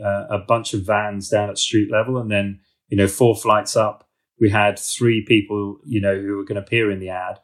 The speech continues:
Uh, one of which we were teaching how to use the camera and use sound recording, and, uh, and the three flatmates did the set dressing themselves and their own makeup and, uh, wardrobe, and,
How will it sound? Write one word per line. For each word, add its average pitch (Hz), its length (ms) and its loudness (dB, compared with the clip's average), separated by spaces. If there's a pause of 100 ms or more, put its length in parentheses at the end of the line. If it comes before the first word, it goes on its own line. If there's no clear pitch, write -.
(300)
Uh, 107 120 2
one 120 240 6
of 107 120 -6
which 107 300 -2
we 110 100 2
were 104 80 0
teaching 110 440 -4
how 110 140 0
to 107 120 -6
use 104 220 0
the 98 60 -6
camera 101 680 -4
and 95 240 -18 (220)
use 113 240 -2
sound 110 260 2
recording, 101 640 -2
and, 92 160 -8 (340)
uh, 95 240 0
and 104 140 0
the 101 60 0
three 110 260 4
flatmates 104 540 -4
did 98 200 0
the 101 100 -6
set - 280 2
dressing 101 340 -4
themselves 101 720 0
and 95 220 -8 (280)
their 104 160 6
own 101 200 2
makeup 104 520 -2
and, 98 320 -6
uh, 98 220 -4
wardrobe, 104 640 -2
and, 92 160 -12